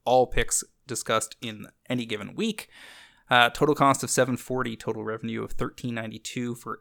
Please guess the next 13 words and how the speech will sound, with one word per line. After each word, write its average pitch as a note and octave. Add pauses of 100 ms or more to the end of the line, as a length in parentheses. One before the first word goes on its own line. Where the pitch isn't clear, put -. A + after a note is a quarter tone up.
eighty-eight C3+
point -
two B2
three -
percent -
gains D#3+
versus B2
last A2+
year's A2+
one A#2
oh A2
seven A2
seventy-one. G#2